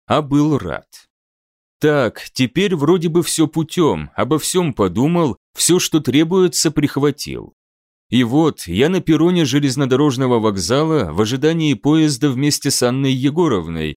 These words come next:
её Ундервудом, комиссаром Спешиловым и двумя оперативниками, захваченными мною в Москву.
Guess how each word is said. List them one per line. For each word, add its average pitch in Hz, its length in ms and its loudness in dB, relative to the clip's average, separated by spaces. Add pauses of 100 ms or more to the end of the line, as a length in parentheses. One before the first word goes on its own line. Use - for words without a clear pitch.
её 143 400 2
Ундервудом, 131 1000 0
комиссаром 160 680 2
Спешиловым 185 840 0
и 135 180 -2
двумя 160 420 2
оперативниками, 147 1200 -2
захваченными 156 800 0
мною 117 380 0
в 104 60 -6
Москву. 64 680 -4